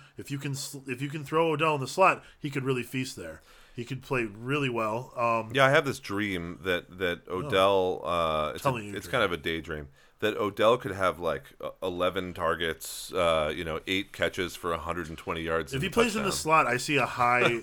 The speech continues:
Speaker 2: <laughs>
Speaker 1: conversion rate there. If he plays outside, I can see eleven targets, but he may only catch five. Uh, as for Will Fuller, he's got Jacoby Brissett throwing in the ball this week.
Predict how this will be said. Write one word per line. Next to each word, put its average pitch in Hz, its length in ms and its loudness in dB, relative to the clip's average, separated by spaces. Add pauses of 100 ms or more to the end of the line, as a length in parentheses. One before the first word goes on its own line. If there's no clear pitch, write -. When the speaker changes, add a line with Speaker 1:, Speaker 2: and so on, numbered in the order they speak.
(120)
Speaker 2:
<laughs> - 140 -18
Speaker 1:
conversion 135 460 2
rate 113 180 -4
there. 104 180 -6 (240)
If 123 60 -2
he 143 60 2
plays 165 260 2
outside, 151 480 4
I 139 100 2
can 151 140 -4
see 175 160 -4
eleven 147 320 2
targets, 147 340 2
but 131 120 -2
he 123 60 -6
may 123 160 -4
only 113 140 -10
catch 101 240 -14
five. - 440 -16 (920)
Uh, 113 240 0
as 165 160 2
for 208 140 2
Will 180 160 2
Fuller, 185 580 6
he's 156 200 -8
got 175 160 2
Jacoby 160 340 -2
Brissett 139 460 0
throwing 147 240 0
in 147 40 -4
the 151 60 -4
ball 156 180 2
this 156 160 -6
week. 175 240 -6